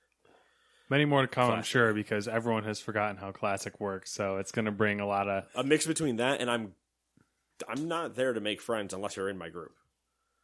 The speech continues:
Speaker 2: I'm there to get myself going. So get out of my way.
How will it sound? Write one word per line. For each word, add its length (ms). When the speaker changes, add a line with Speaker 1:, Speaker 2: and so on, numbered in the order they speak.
Speaker 2:
I'm 160
there 160
to 80
get 160
myself 380
going. 260
So 160
get 120
out 80
of 60
my 60
way. 200